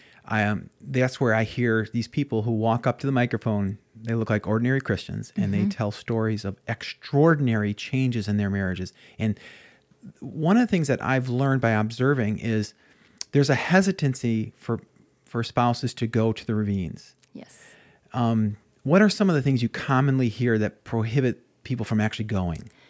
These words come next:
Speaker 2: We often hear, "I don't want anyone to know there's an issue in my marriage. I don't want anyone to know that we're having problems."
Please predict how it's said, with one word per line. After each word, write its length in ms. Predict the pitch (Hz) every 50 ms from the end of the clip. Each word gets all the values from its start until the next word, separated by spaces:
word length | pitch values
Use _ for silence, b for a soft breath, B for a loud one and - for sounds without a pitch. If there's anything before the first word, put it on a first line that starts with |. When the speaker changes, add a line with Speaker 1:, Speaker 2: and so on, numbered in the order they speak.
| b b b b b b b b b b b b _
Speaker 2:
We 280 | - 202 202 226 233 214 226
often 440 | 214 220 240 240 240 - 240 208 202
hear, 380 | 175 185 180 180 180 170 156 -
"I 140 | 165 175 180
don't 260 | 170 185 175 - -
want 200 | 170 170 165 - -
anyone 280 | 170 165 165 156 156 160
to 100 | - 160
know 180 | 160 156 156
there's 240 | 151 151 143 143 151
an 100 | 151 143
issue 340 | - 151 160 - - 147 139
in 100 | 139 135
my 140 | 135 - 143
marriage. 380 | - - 113 123 - - - - -
I 100 | 175 180
don't 100 | 190 190
want 140 | 190 190
anyone 360 | 175 180 202 202 208 202 202 202
to 140 | - 214 202
know 300 | 190 170 165 160 156 160
that 180 | 151 151 -
we're 160 | - 151 156 151
having 420 | 147 156 151 147 147 147 139 139
problems." 720 | - - 151 - 156 - - 117 - - - - - -